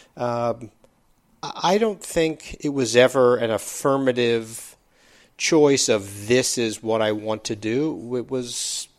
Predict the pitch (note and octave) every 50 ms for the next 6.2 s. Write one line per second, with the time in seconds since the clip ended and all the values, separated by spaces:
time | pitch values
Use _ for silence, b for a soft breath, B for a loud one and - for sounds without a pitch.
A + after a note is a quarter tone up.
0 | _ _ - - B2+ B2+ B2+ B2+ B2 - - - - C3 C3 C3+ C3 - - B2+
1 | A#2+ G#2+ - A#2 A2+ A#2 A#2 B2 A2+ - - C3+ B2+ B2 B2 B2 C3 D3 D3 -
2 | - - - - - - - - - A#2 A2 G#2+ G#2 G2+ G#2 G2+ G#2 G#2 G2 -
3 | B B B B B B B B B B B B - A#2 A#2 G#2+ G#2+ G#2 G2 G2
4 | G2+ G#2 - - _ A#2 A#2 A2 G#2+ G#2 G#2 G#2+ A2 A2 A2+ A2+ - - - A2+
5 | G#2+ G#2+ G2 G2+ F#2+ - _ _ _ _ - C#3+ B2+ A#2 A#2+ A#2+ A#2+ A#2 A#2 A#2
6 | A#2+ - - -